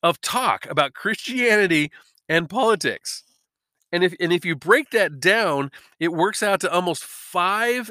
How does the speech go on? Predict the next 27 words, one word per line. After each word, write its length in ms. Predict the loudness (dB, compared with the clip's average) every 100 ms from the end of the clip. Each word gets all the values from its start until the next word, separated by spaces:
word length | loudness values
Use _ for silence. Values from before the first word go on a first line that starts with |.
| -2
and 160 | 0
a 60 | 0
half 400 | -2 0 0 -4 _ _ _ -20 -18 0
days 840 | 4 6 8 6 2 -2 -2 -2 -6 -14 -12
<laughs> 300 | -12 -10 -4
worth 320 | 2 2 2 -18 -20 -20 -2
of 180 | -2 0
content. 720 | -2 2 2 2 2 0 -4 -14 -20 -20 -20 -10 2
I-, 100 | 2
if, 200 | 4 0 2
if 160 | 4
I 180 | 4 4
was, 280 | 4 2 2
if, 220 | 0 2
if 300 | 2 2 2
I 80 | 2
was 140 | 2
talking 560 | 0 -4 -4 -6 -8 -6
constantly 840 | -6 -2 0 0 -2 -4 -4 -12 -16 -20 -20 _ 0
at, 300 | 4 4 4
at 140 | 4
almost 380 | 4 4 0 -2
sixty-five 720 | -4 -4 -8 -4 -2 0 0
hundred 340 | 0 0 0
words 280 | 0 0 0
an 80 | 2
hour 420 | 2 2 0 -6